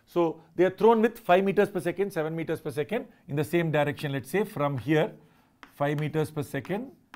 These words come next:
seven meters per second. So this fellow, this is A, that is B. Now the distance between the points that they hit the ground at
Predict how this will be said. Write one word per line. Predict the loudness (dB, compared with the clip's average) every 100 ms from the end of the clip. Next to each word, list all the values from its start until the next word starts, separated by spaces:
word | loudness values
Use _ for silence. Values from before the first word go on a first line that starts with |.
| -20
seven | _ -20 -6 -4 -2 -4
meters | -6 -4 -6 -6
per | -10
second. | -8 -8 -6 -8 -8 -20 _ _
So | -10
this | -4 -4 -2
fellow, | -2 0 -2 -4 -10
this | -6
is | -4 -6 -8
A, | -4 -4 -4 -10 -10
that | -8 -6
is | -8 -10 -18 -20 _ _ -16 -8
B. | -4 -4 -8 -18 _ _ _ _ _ _ _ _
Now | 4 4 4 -2 -6
the | 0
distance | 0 2 2 2
between | 0 2 2
the | 2
points | 2 4 4 4 2
that | 2 4
they | 6
hit | 4 2 0
the | 0
ground | 4 4 4 0
at | 0 -2